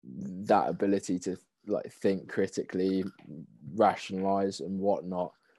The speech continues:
is probably what underpins the willingness that we both show to increase our knowledge in the space and start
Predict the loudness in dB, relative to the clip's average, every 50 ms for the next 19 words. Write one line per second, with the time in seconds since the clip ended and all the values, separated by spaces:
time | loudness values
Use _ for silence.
0 | _ _ _ _ _ -4 -4 -4 -4 0 2 4 6 6 6 6 4 2 0 0
1 | -2 -2 -2 -4 -6 0 2 2 4 4 2 -2 -6 -8 -10 -12 -14 -16 _ _
2 | _ _ _ _ _ _ _ _ _ _ _ _ _ _ _ _ _ _ _ _
3 | _ _ _ _ _ _ _ _ -20 -10 -4 -2 0 2 2 2 0 0 -2 -4
4 | -6 -10 -12 -14 -16 -18 -18 _ _ _ _ _ _ _ _ _ _ _ _ _
5 | _ _ _ 2 4 6 6 6 4 2 0 -2 -2 0 2 2 4 4 4 2
6 | 0 0 -2 0 2 4 4 4 4 2 0 0 0 0 -2 -4 -8 _ _ _
7 | _ _ _ _ _ _ _ -6 -4 -2 0 0 0 0 0 -2 0 2 4 6
8 | 6 6 4 2 0 -4 -10 -20 _ _ -20 _ _ _ _ _ _ _ 0 4
9 | 6 6 6 6 4 2 0 0 -2 -4 -6 -4 -2 2 2 2 2 2 0 -2
10 | 0 0 -2 -4 -6 -6 -8 -2 2 2 2 2 2